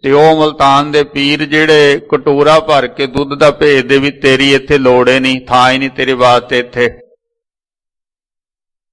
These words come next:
ਉਹਨਾਂ ਦਾ ਉਧਾਰ ਗੁਰੂ ਨਾਨਕ ਸਾਹਿਬ ਜੀ ਨੇ ਕੀਤਾ। ਇਹ ਸੇਵਾ ਹੈ,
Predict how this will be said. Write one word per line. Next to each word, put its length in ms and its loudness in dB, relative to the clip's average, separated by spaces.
ਉਹਨਾਂ 400 -2
ਦਾ 180 2
ਉਧਾਰ 760 0
ਗੁਰੂ 240 -6
ਨਾਨਕ 440 0
ਸਾਹਿਬ 380 0
ਜੀ 80 -4
ਨੇ 140 -6
ਕੀਤਾ। 440 -2
ਇਹ 240 0
ਸੇਵਾ 400 0
ਹੈ, 200 -2